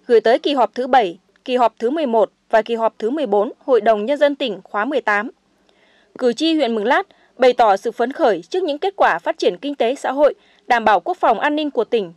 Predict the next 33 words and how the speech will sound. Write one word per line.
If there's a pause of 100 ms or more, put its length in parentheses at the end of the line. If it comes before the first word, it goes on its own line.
(120)
trong
năm
tháng
đầu
năm
hai
nghìn
không
trăm
hai
mươi
tư, (440)
đồng
thời (260)
bày
tỏ
tin
tưởng
với
sự
quan
tâm
sát
sao, (100)
quyết
liệt (240)
trong
công
tác
lãnh
đạo,
chỉ
đạo,